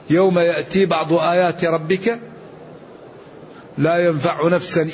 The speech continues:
إيمانها لم تكن آمنت من قبل أو كسبت في إيمانها خيرا"، أي لا ينفع نفسا إيمانها لم تكن آمنت قبل طلوع الشمس من مغربها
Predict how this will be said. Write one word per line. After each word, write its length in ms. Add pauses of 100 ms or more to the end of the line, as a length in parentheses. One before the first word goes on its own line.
إيمانها 580
لم 140
تكن 400
آمنت 480 (100)
من 120
قبل 440 (340)
أو 120
كسبت 500
في 260
إيمانها 480
خيرا"، 400 (760)
أي 200
لا 220
ينفع 480
نفسا 400 (120)
إيمانها 640 (440)
لم 180
تكن 380
آمنت 500
قبل 380
طلوع 300
الشمس 480
من 220
مغربها 520